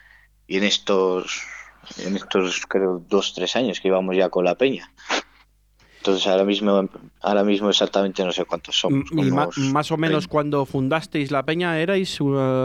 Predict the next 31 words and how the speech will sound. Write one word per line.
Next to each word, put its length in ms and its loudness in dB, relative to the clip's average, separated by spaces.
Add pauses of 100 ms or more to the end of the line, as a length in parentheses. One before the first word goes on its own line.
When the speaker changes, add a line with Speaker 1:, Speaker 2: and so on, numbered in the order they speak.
(220)
Speaker 2:
alrededor, 460 0
más 80 0
o 20 2
menos? 160 2
Speaker 1:
Éramos 640 -2
unos 600 -2 (300)
diez, 380 2
once, 540 -4 (360)
doce. 540 -6 (440)
Speaker 2:
Ujú. 120 -20
O 40 -20
sea 120 -2
que 80 -4
ahora 140 -2
podéis 260 -4
ser 220 -2
unos 240 -4
treinta 300 -2
o 20 -4
treinta 240 -2
y 40 -2
tantos, 380 0
¿puede 240 0
ser? 340 -2
Speaker 1:
Sí, 300 -2 (160)
más 140 2
o 100 0
menos. 460 -4 (460)
Speaker 2:
Bueno, 280 -4
pues 320 -8
hombre, 260 -6